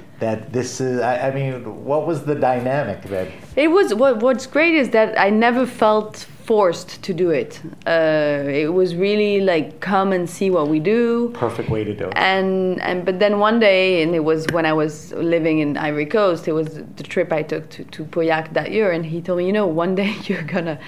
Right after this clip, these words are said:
Speaker 2: have to come back a bit more than just once a year for the blending." And I said, "Well, it, I'll have to think about it," and I traveled back to, to, to West Africa, and I give it a, gave it a thought, and I, I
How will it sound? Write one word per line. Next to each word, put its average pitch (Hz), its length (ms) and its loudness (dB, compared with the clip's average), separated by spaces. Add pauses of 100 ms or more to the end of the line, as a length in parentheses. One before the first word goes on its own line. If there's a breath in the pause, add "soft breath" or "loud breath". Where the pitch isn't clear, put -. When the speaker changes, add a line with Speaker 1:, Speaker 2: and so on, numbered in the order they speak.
(320 loud breath)
Speaker 2:
have 185 220 0
to 240 80 0
come 180 160 -2
back 160 240 2
a 165 40 -4
bit 165 200 -2
more 156 280 2
than 143 220 -4
just - 460 -12
once 170 320 0
a 170 40 -2
year 151 220 2
for 151 180 -4
the 147 80 -4
blending." 170 540 2
And 151 100 -2
I 151 100 -6
said, 175 260 -2
"Well, 175 280 2 (680 loud breath)
it, - 440 2
I'll 175 220 4
have 180 220 0
to 202 80 0
think 285 260 2
about 202 240 4
it," 180 140 0
and 165 120 0
I 160 100 0
traveled 156 420 0
back 147 240 -2
to, - 500 -10
to, - 920 -12
to - 80 -18
West - 260 -6
Africa, 180 360 -2
and 160 220 -2
I 165 100 -4
give 160 200 -2
it 160 80 0
a, 156 80 -2
gave 165 300 -2
it 165 80 2
a 160 60 -2
thought, 180 380 2
and 165 160 -2
I, 156 280 -6
I - 400 -8